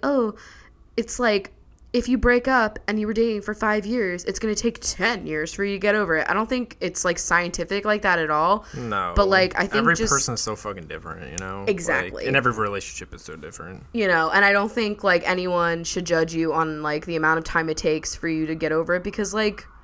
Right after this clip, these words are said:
Speaker 1: any massive change in, like, your routine is going to, like, shift your life. And if you're, like, someone like me who, like, really strives on, like, having a routine, like, anything, like, about it, like,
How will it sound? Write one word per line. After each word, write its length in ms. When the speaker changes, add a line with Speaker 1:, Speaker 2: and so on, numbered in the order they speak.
Speaker 1:
any 600
massive 680
change 720
in, 140
like, 220
your 100
routine 920
is 200
going 320
to, 140
like, 260
shift 340
your 100
life. 240
And 100
if 100
you're, 140
like, 140
someone 320
like 200
me 200
who, 100
like, 220
really 220
strives 520
on, 80
like, 140
having 320
a 40
routine, 440
like, 200
anything, 440
like, 120
about 260
it, 100
like, 220